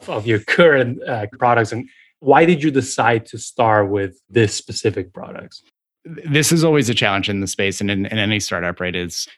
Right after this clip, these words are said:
Speaker 2: you do need to be really disciplined about what, what you build. I would love to build, you know, dozens of products, but, and thankfully my co-founder is, like, a sort of the best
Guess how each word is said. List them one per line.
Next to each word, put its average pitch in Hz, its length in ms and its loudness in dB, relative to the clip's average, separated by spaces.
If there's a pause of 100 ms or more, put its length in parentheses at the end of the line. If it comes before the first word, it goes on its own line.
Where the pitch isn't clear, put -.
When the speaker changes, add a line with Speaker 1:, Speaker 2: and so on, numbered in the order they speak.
(100)
Speaker 2:
you 107 220 0
do 110 200 0
need 113 140 0
to 117 60 -2
be 104 120 0
really 95 180 0
disciplined 87 440 -6
about 85 240 -4
what, 85 180 -6
what 90 160 -4
you - 40 -8
build. - 280 -12 (320)
I - 20 -2
would 107 240 -4 (140)
love 107 240 0
to 107 60 -2
build, 87 300 -4 (220)
you 95 100 -2
know, 85 140 -2
dozens 95 380 -2
of 90 80 -12
products, 98 480 -2
but, 92 340 -4 (240)
and 92 140 -6
thankfully 110 340 -2
my 98 220 -2
co-founder 95 640 -2
is, 90 260 -4
like, 90 240 -6
a 90 420 -2 (300)
sort 107 140 -4
of 98 60 -2
the 90 60 -6
best 90 340 -4